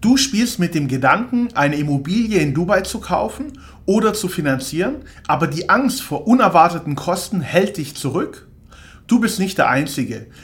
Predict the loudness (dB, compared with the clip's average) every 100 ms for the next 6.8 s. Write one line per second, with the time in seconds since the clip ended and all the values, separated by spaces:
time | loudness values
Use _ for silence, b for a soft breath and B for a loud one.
0 | B 0 2 2 2 0 0 0 0 0
1 | 0 0 0 0 -2 -2 -2 -6 -8 -8
2 | -6 -6 -4 -4 -4 -6 -4 -4 -2 -2
3 | 0 0 -2 -2 -4 -4 -8 -12 B B
4 | -8 -2 -2 2 6 6 4 0 0 0
5 | -2 -4 -6 -4 -2 0 -2 -2 -2 -2
6 | -2 2 2 0 -6 -8 -8